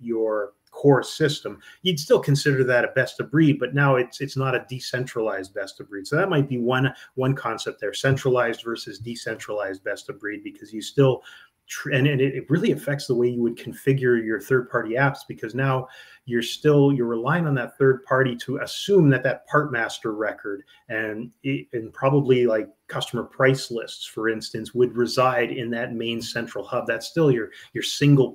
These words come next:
point of truth that everything else is working around. I've honestly, I've seen solutions that are built around the lowercase b, especially in e-commerce, where the e-commerce provider says, "Well, I don't wanna have an item master. I want the E R P system to have an item master, and I wanna work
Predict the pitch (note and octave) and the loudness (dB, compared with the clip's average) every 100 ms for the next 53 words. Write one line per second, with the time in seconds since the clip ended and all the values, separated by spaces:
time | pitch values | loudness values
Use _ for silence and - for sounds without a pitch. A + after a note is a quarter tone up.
0 | - C#3 C3 G#2+ - - D#3+ - - - | 0 2 4 0 -6 0 2 2 -4 -18
1 | - B2 C3 C3 B2 A#2+ A#2 A2+ - G#2 | -4 4 4 4 -2 -6 -6 -6 -8 -2
2 | B2 C#3 C3 G#2 A2+ D#3+ F3+ D3 - C3 | 0 0 -2 -8 -6 -2 0 0 2 0
3 | C#3 C#3 A#2 - - - A#2+ B2+ B2+ A#2+ | 0 -4 -6 -8 -8 -2 0 0 -2 -4
4 | A2 A#2 A#2 A2 - - _ C3 C3+ - | -4 0 0 0 -4 -20 _ -2 0 4
5 | E3 - B2+ B2 B2+ B2+ A#2 A2+ B2+ B2 | 4 4 0 0 0 -2 -4 -2 -2 -2
6 | - A#2+ G#2+ - G2+ F#2+ G#2 B2 G#2+ - | -4 -6 -6 -10 -10 -8 -10 -12 -8 -2
7 | C#3+ B2+ A#2 C#3+ C#3+ G#2+ G#2+ G2+ - A2 | -2 0 0 0 -2 -6 -6 -8 -4 -4
8 | - - _ _ C#3+ A2 A2 C3 C3 - | -4 -20 _ _ -16 -12 -8 -4 -4 0
9 | C#3 C3 - - B2 A2+ A2+ - G#2 A#2+ | 0 0 -4 -4 -2 0 -2 -4 -6 -6
10 | - F3 D#3 C#3 A#2+ B2 A2 G#2 A2 G2 | -4 -2 0 0 0 -2 -2 -2 -4 -4
11 | G2 F#2 - G#2 C3+ D3 D3 D3+ C3+ C3+ | -10 -12 -8 -2 2 2 0 0 2 4
12 | A#2+ - C#3+ C#3+ A#2 - G#2+ A2+ G2+ G#2 | 2 0 -2 -2 -10 -12 -8 -4 -4 -6
13 | G2 G2 G2 G2 G2 - A2 A#2 C#3 C#3 | -8 -8 -10 -12 -12 -8 -4 2 4 4
14 | A#2+ A2+ B2 B2 | 2 2 2 0